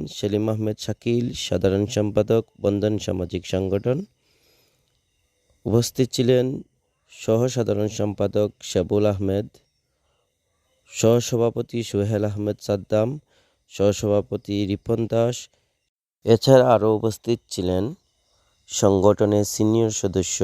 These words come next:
মোহাম্মদ সামুয়েল আহমেদ, সায়েদ আলী, শাওন আহমেদ, মুজেদ মিয়া ও হাবিব মিয়া।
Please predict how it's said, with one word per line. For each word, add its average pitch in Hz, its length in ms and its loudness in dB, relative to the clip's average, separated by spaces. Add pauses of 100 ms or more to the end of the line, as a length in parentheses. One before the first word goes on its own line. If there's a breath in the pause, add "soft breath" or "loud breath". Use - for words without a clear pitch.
(680)
মোহাম্মদ 95 340 2
সামুয়েল 98 520 4
আহমেদ, 107 400 0 (800)
সায়েদ 95 540 4
আলী, 98 280 2 (680)
শাওন 101 440 4
আহমেদ, 107 400 0 (920)
মুজেদ 98 380 4
মিয়া 90 360 2 (1300)
ও 104 80 8 (100)
হাবিব 90 460 -6
মিয়া। 78 220 -12